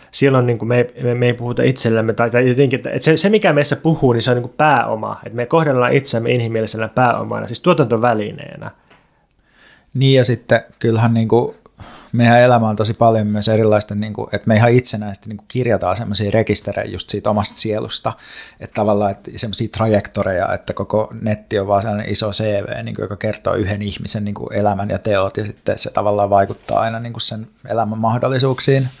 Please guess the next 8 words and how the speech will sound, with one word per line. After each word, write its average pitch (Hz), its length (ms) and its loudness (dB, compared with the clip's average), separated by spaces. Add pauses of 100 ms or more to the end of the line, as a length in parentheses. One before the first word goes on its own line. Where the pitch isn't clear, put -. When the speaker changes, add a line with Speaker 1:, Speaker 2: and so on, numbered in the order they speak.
(320)
Speaker 1:
Joo, 185 180 6
ja 143 120 6
tää 160 160 4
on, 156 280 2 (100)
tää 156 100 4
on 156 60 2
tosi 156 380 4
nerokas 147 720 2